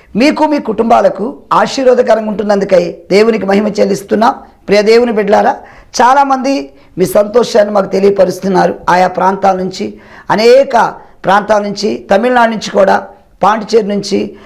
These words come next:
ఇంకా అనేక, మ్, రాష్ట్రాల నుంచి కూడా ఫోన్ చేస్తున్నారు. దేవునికి మహిమ కలుగును గాక. హల్లెలూయా. మీ అందరి ప్రార్థన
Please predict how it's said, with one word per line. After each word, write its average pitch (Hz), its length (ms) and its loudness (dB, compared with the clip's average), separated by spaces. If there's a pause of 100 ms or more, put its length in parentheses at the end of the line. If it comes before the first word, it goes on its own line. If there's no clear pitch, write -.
(160)
ఇంకా 233 400 0 (280)
అనేక, 208 600 2 (280)
మ్, 170 260 -4
రాష్ట్రాల 214 460 2
నుంచి 240 200 -8
కూడా 226 140 2
ఫోన్ 208 320 0
చేస్తున్నారు. 170 540 -2
దేవునికి 214 400 0
మహిమ 202 280 0
కలుగును 202 320 0
గాక. 156 280 -4
హల్లెలూయా. 247 760 0 (360)
మీ 233 120 2
అందరి 269 800 0 (340)
ప్రార్థన 208 640 2